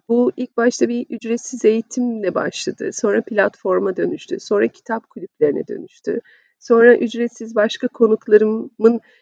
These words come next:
eee, seminer verdiği platformlar oluşturduk derken, eee,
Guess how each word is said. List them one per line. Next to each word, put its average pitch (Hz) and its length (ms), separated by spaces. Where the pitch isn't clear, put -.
eee, 196 220
seminer 208 540
verdiği 196 440
platformlar 190 960
oluşturduk 180 760
derken, 285 460
eee, 202 160